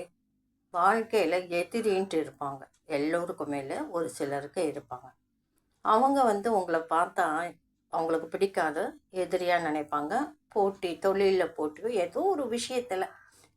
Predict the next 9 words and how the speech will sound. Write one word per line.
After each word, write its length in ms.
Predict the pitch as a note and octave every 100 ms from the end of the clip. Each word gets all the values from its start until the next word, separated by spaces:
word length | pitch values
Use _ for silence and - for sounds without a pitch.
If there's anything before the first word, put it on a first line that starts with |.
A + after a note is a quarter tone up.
| -
சொத்து 340 | - - - G3+
தகராறு, 520 | E3+ E3+ D#3+ D#3 F3+ A#3+
இப்படி 300 | A3 G3+ G3+
ஏதோ 220 | E3+ E3 C#4+
ஒரு 140 | E4 G3+
விஷயத்துல 480 | F#3+ G3+ E3+ F#3+ E4+
உங்களுக்கு 360 | A#3+ A3 G#3+
அவங்க 200 | D#3+ D3+ D3+
எதிரி. 320 | D3+ D3 D3+